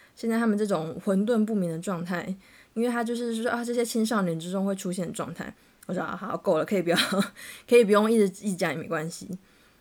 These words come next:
那另外还有许多人在讨论像 Will 的性倾向，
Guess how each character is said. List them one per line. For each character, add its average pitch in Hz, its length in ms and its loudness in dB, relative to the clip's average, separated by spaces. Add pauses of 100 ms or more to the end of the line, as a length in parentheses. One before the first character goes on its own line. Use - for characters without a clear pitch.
(140)
那 294 100 0
另 311 140 0
外 294 80 6
还 262 100 4
有 247 80 6
许 196 160 -2
多 202 140 4
人 185 80 4
在 208 100 2
讨 185 240 -6
论 185 160 2
像 220 320 0
Will 220 200 4
的 170 120 2
性 180 260 0
倾 165 160 -2
向， 160 320 -6